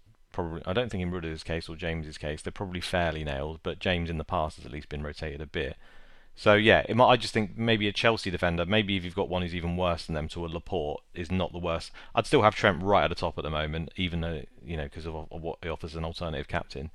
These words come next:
as well for, um, for Salah. But it's a shame that the, the Spurs and the Man, Man United defenders don't really appeal, really. And obviously De Gea offers us that with Man United, but I think those two teams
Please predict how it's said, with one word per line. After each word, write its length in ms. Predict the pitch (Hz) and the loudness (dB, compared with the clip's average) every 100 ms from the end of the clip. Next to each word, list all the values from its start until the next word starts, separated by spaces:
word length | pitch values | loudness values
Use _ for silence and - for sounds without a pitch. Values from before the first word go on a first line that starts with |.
| - - - - - - | -12 -8 -8 -10 -12 -10
as 120 | 76 | -4
well 280 | 85 76 76 | -2 -2 -4
for, 280 | - 80 | -6 -4
um, 260 | 76 78 82 - - | -2 -4 -8 -14 -10
for 160 | 85 | -8
Salah. 360 | 78 87 76 73 | 0 2 2 0
But 200 | - 82 - - - - - - - - - - - - | 0 -2 -2 -12 -20 -20 -16 -14 -14 -14 -16 -20 -20 -10
it's 140 | 117 | -2
a 40 | 113 | 6
shame 260 | 180 180 | 10 10
that 60 | 156 | 10
the, 340 | 143 143 - | 8 6 4
the 60 | 131 | 0
Spurs 360 | - 135 123 113 | 4 6 8 6
and 100 | 113 | 4
the 60 | |
Man, 280 | 113 110 110 95 - | 6 6 4 0 2
Man 160 | 113 | 4
United 280 | 110 107 87 | 6 6 4
defenders 380 | 95 113 104 98 | 2 2 4 4
don't 180 | 107 90 | 2 2
really 200 | 95 98 | 0 0
appeal, 420 | - 127 98 82 87 | 2 4 4 0 -2
really. 340 | 85 80 85 | 0 0 -2
And 200 | 123 92 | -2 0
obviously 280 | 92 87 95 | 0 -2 -6
De 180 | 87 95 | -2 2
Gea 200 | 101 92 | 6 6
offers 340 | 87 87 92 87 | 4 0 -2 -2
us 240 | 87 - - - | -6 -8 -16 -4
that 180 | 92 - | -4 -2
with 100 | 87 | -2
Man 140 | 87 | 0
United, 300 | 90 90 78 | 0 0 0
but 140 | 87 | -4
I 40 | 80 | -2
think 180 | 110 95 | -2 0
those 200 | 98 95 | 0 -2
two 160 | - | -6
teams 500 | 87 95 87 87 - | -4 -2 -2 -4 -8